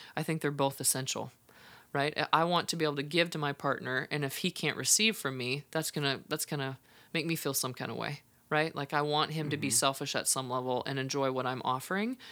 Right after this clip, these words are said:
Speaker 1: and men vice versa. Men want to be able to give in terms of sexuality, they wanna give fix-,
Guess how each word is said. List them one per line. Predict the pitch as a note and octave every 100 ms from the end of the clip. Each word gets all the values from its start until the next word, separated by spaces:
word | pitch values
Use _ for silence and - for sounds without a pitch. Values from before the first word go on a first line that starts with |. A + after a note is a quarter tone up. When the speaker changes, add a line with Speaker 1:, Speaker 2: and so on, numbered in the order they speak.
| - -
Speaker 1:
and | D#3+ D#3 D3+
men | D3+ D3 C#3
vice | C#3+ B2+
versa. | C3+ B2+ - C3
Men | C#3+ D3 C#3
want | C#3 -
to |
be | D#3
able | D3
to | C#3+
give | C#3 D3+ C#3+ C#3+ F3 - - - - - - -
in | D#3
terms | E3+ D3
of |
sexuality, | - C#3+ D3 C#3 C#3
they |
wanna | C#3+ C3+
give | C3+ C#3+ D#3 D#3
fix-, | - D#3